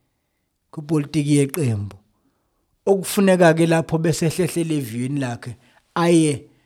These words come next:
kumalungu eqembu, kubantu abamaziyo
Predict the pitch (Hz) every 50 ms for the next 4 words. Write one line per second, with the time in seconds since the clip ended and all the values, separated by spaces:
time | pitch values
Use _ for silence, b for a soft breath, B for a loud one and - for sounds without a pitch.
0 | _ _ _ _ _ _ _ _ _ _ _ - 170 170 170 170 170 180 175 170
1 | 156 143 135 123 117 110 107 95 - _ _ _ _ _ _ _ - 170 156 151
2 | - - 160 139 131 123 117 120 120 - - _ - 180 165 160 160 156 156 160
3 | 151 170 151 147 156 147 147 147 143 135 117 104 110 113 110 113 110 -